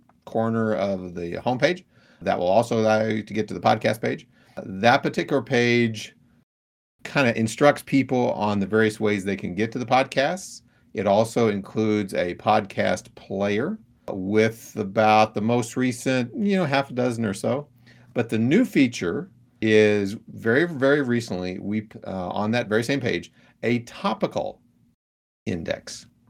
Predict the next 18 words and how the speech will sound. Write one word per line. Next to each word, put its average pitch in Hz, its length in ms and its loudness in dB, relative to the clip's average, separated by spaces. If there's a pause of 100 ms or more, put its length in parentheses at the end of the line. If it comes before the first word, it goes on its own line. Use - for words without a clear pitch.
So - 120 -4
right 120 320 4
now, 139 320 2
with 113 260 0
more 113 280 0
than 98 120 -2
a 92 100 -4
hundred 147 340 0
plus 151 200 2
podcasts, 117 840 0 (320)
we 107 120 -2
thought 110 320 4
it'd 104 120 2
be 107 80 -2
useful 110 400 -2
for 110 180 -2
our 104 140 2
listeners 107 440 -4